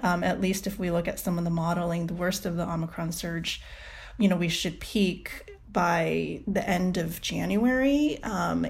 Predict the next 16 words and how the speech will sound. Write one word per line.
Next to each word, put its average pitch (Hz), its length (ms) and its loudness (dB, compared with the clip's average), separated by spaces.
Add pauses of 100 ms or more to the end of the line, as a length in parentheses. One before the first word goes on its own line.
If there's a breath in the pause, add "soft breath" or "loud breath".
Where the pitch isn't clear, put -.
(100)
and 175 420 0 (160)
we 185 80 -2
probably 202 720 0
will 180 200 -2
not 175 360 -2
get 170 380 -4 (880 loud breath)
a 190 60 8
lot 202 260 6
more 170 140 4
pills, 165 320 0
at 170 140 2
least 170 360 -2
until 165 800 -2
March 175 720 0
and 180 160 0
beyond. 170 760 0